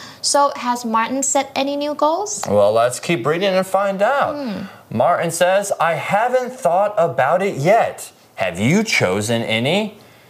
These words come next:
Speaker 2: And I wonder what Tina's there thinking. She's probably thinking, "Oh no, he's gonna ask me that question."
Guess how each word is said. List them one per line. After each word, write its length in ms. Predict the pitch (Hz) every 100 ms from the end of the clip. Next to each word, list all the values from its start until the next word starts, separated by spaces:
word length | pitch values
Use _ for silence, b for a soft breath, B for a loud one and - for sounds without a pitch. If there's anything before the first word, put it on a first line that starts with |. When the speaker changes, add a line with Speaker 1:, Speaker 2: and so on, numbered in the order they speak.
| B -
Speaker 2:
And 180 | 82 87
I 80 | 92
wonder 280 | 95 123 113
what 160 | -
Tina's 380 | - 123 113 -
there 220 | 101 95
thinking. 420 | 90 - 117 101 92
She's 180 | 101
probably 320 | - 110 101 98
thinking, 300 | 110 101 104
"Oh 220 | 110 113
no, 400 | 107 110 117 113
he's 140 | 110
gonna 180 | - 123
ask 260 | - 120 123
me 80 | 123
that 160 | 123
question." 600 | - 156 165 - 113 92